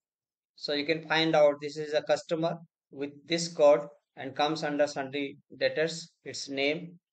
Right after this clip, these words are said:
and other information is given. Then you have the address, correspondent address, G S T related information, T D S related if, uh, T D S is to be deducted, and, uh,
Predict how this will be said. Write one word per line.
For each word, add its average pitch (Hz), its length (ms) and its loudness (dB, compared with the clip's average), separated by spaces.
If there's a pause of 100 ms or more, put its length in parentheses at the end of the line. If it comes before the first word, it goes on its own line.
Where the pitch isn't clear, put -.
(380)
and 127 260 -2
other 135 200 2
information 147 580 -4
is 147 140 -8
given. 147 300 -8 (520)
Then 143 220 -2
you 147 240 -4
have 143 320 0
the 139 100 2
address, 143 680 -2
correspondent 147 760 -2
address, 151 540 0 (360)
G 135 200 0
S 147 160 2
T 165 140 4
related 147 440 -2
information, 151 760 -6 (380)
T 143 160 -2
D 151 160 4
S 170 180 2
related 151 520 2
if, 147 160 -8 (280)
uh, 127 340 0
T 135 180 -8
D 135 120 -2
S 139 160 0
is 147 140 -12
to 135 120 -12
be 127 120 -14
deducted, 143 600 -2 (560)
and, 127 420 0
uh, 117 320 4